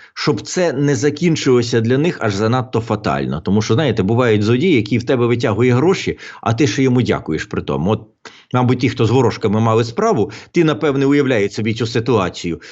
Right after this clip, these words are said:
А буває той злодій, який до тебе поліз в кишеню, попався,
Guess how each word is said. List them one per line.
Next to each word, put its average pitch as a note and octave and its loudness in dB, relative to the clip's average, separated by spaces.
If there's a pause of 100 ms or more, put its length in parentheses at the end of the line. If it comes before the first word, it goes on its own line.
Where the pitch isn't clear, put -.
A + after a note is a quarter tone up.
(140)
А B2 -2
буває D3+ 2
той D#3 0
злодій, C#3 0 (200)
який C3 2
до D3+ 2
тебе D3+ 4
поліз D3 0
в - -20
кишеню, D3 -2 (300)
попався, F3 -2